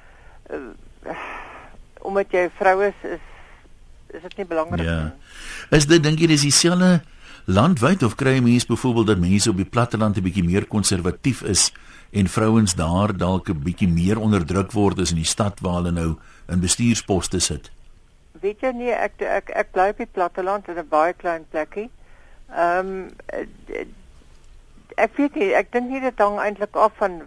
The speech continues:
Speaker 1: van of, eh, vrouens wat in stede bly en hoë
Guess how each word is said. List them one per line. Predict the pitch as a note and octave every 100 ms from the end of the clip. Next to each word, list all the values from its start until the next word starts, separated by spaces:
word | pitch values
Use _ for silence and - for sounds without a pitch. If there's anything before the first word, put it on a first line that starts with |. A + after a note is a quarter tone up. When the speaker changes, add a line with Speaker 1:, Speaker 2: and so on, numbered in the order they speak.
| -
Speaker 1:
van | F#3 F3
of, | F#2+ F3 - -
eh, | E2 - C3+ E3 D#3 - - F3+
vrouens | - B3 C4+
wat | A#3+ -
in | F3+ -
stede | G3+ G3
bly | E3+ E3
en | E3
hoë | D3+ D#3